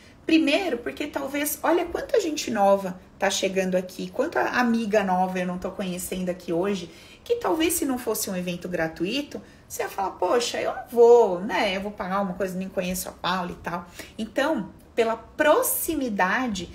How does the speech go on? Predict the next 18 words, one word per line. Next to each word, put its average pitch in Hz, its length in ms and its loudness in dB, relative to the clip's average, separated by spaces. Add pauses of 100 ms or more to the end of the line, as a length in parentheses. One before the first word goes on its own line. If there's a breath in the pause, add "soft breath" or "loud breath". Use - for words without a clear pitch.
(200 loud breath)
que 233 140 2
essa 233 240 4
entrega 226 500 2
gera, 185 360 0
pela 214 260 -2
conexão 294 840 -2
que - 140 -8
eu 254 160 0
gero 208 320 2
com 214 180 -8
você, 226 480 -4 (160 loud breath)
em 220 120 -2
te 226 160 -2
entregar 233 520 2
algo 202 320 2 (220)
tão 262 380 6 (200 loud breath)
poderoso, 226 640 6
fantástico 202 880 -4